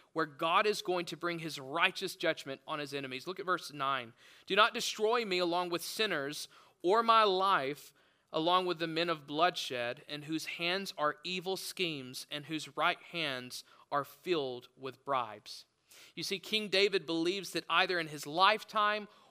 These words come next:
or one day in the future, God is going to righteously judge his enemies who have been hurling this, these false accusations against him, like King Saul hurled a spear against him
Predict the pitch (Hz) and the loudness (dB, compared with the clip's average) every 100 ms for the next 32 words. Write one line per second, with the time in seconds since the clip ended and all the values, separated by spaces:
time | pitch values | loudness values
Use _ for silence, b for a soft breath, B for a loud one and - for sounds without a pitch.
0 | B 165 147 147 170 202 190 175 175 147 | B 0 0 0 0 0 2 2 2 -2
1 | 165 147 - 190 208 - 147 135 B B | -6 -8 -8 -6 -6 -4 -4 -4 B B
2 | - 170 185 202 - 190 185 170 151 151 | 0 4 4 2 -2 -4 -4 -6 -4 2
3 | 156 - 196 - 190 139 165 151 139 127 | 2 0 -8 -10 -10 -6 0 4 2 0
4 | - 147 147 170 185 151 135 131 - 170 | -8 -10 -6 -4 -4 -4 -8 -10 -12 -12
5 | 170 170 156 - 175 196 165 139 131 - | -10 -10 -10 -8 -2 -2 -2 -6 -8 -10
6 | - - 139 143 - 160 180 - 147 160 | -14 -14 -10 -10 -8 -2 -2 -2 -4 -4
7 | 170 147 160 165 147 135 139 131 - 170 | -6 -4 -4 -4 -10 -10 -10 -10 -8 -6
8 | 151 123 120 b b - 160 - 165 165 | -4 -6 -12 b b -2 -2 -4 -8 -8
9 | 143 175 160 143 131 B B - 170 139 | -6 -2 0 0 -2 B B -4 -4 -4
10 | - - 175 160 135 135 143 143 139 - | -10 -6 -2 0 0 -4 -8 -8 -8 -10
11 | - 165 143 131 | -10 -6 -6 -6